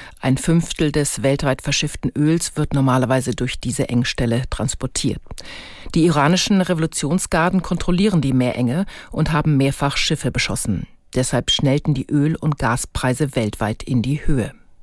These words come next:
In Rheinland-Pfalz wird heute ein neuer Landtag gewählt. Knapp drei Millionen Wahlberechtigte sind zum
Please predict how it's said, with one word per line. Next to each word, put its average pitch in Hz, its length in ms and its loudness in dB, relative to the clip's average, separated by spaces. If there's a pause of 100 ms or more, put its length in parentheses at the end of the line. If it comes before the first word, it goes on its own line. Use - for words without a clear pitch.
(1700)
In 226 300 6
Rheinland-Pfalz 220 800 2
wird 156 220 -2
heute 170 240 0
ein 165 140 2
neuer 156 220 2
Landtag 135 520 0
gewählt. 107 520 -4 (320)
Knapp - 320 -2 (100)
drei 131 320 2
Millionen 170 420 4
Wahlberechtigte 131 800 -2
sind 123 260 -2
zum 156 220 -2